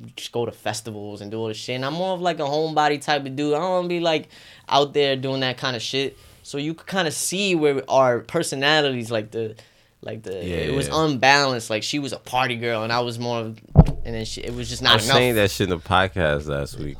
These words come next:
Speaker 2: How,
Speaker 1: Yeah.
Speaker 2: like, I like, like, high energy bitches are cool for, like, side. This is just me speaking
Speaker 1: In the beginning.
Speaker 2: personally, as, like, side chicks and shit. But, like, in a relationship,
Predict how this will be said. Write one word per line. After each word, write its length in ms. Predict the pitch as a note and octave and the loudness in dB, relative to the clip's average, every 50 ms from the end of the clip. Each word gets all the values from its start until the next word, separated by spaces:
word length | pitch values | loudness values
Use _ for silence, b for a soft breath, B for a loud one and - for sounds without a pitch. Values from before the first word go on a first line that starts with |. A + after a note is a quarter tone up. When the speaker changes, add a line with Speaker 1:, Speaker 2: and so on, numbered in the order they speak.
| - | -8
Speaker 2:
How, 100 | - - | -4 -4
Speaker 1:
Yeah. 120 | A2+ A#2 B2 | -2 0 0
Speaker 2:
like, 160 | C3 C#3 C3 - - - - - - - b b b b b b b b b b - | 0 -2 -4 -8 -16 -20 -20 -20 -20 -20 b b b b b b b b b b -6
I 100 | - E2+ | -4 -2
like, 260 | F2+ F#2+ E2+ - - | -2 -2 -2 -4 -6
like, 180 | - E2+ E2+ - | -6 -8 -6 -2
high 240 | G2+ F#2+ F#2+ F#2+ | 0 2 4 4
energy 320 | G2 G2 G2 G2+ F2+ F2 E2+ | 4 2 0 -2 -4 -6 -6
bitches 440 | E2+ F2+ F2+ - - - E2+ D#2+ D#2 | -6 -6 -6 -6 -8 -10 -10 -8 -8
are 100 | D2 C2+ - | -8 -10 -10
cool 340 | - - F#2 E2+ D#2+ E2 F#2 | -6 -4 -2 -2 -2 -2 -4
for, 160 | - - D#2+ | -4 -6 -4
like, 320 | D#2 D#2 D2 C2+ C#2 C2 - _ _ _ _ _ - | -2 0 -2 -2 -4 -6 -12 _ _ _ _ _ -16
side. 340 | - - - D#2+ F2 G2 - - | -4 2 4 6 6 6 4 2
This 160 | G#2 D3 F3+ F#3+ | 0 0 0 0
is 120 | F#3+ F3 | 0 0
just 120 | F3 C3+ | 0 0
me 220 | B2+ C#3+ D#3+ D#3 C3 | 2 2 0 2 0
speaking 300 | - - - D3 C3 B2+ | 0 0 0 0 0 0
Speaker 1:
In 80 | A#2+ | 0
the 80 | A#2+ B2 | 4 6
beginning. 160 | C#3+ D3+ E3 D#3+ F3+ | 8 8 8 8 8
Speaker 2:
personally, 380 | E3+ B2+ A2 G2 F#2+ E2 D#2 B B B B B B B _ _ _ B B B B B | 6 6 6 6 4 2 0 B B B B B B B _ _ _ B B B B B
as, 160 | G2+ G#2 G#2 | -6 -4 -2
like, 260 | F#2+ G#2 G2 F#2 F2 F2 | 2 4 4 2 2 -2
side 400 | - - G2+ G2 G#2 A#2 A#2 A2 | -4 0 2 4 4 4 2 0
chicks 380 | - - A#2 A2+ A2 - - | -2 -2 -4 -2 -4 -4 -8
and 120 | A2+ A2 A2 | -8 -8 -10
shit. 360 | - - B2+ B2+ A#2 - _ _ b b b b b b b b b - | -6 -4 -2 -2 -4 -4 _ _ b b b b b b b b b 0
But, 140 | G#2 G#2 G#2 | 2 4 4
like, 180 | G2+ G2+ G2+ | 6 4 4
in 100 | G#2 G#2 | 4 4
a 60 | G#2+ G#2+ | 4 6
relationship, 880 | G#2 G2 G2 G2+ G#2+ A#2 A#2+ - - C3+ - - - C#3+ C3 - - | 6 6 6 6 4 4 4 2 0 -2 0 2 4 4 2 2 -2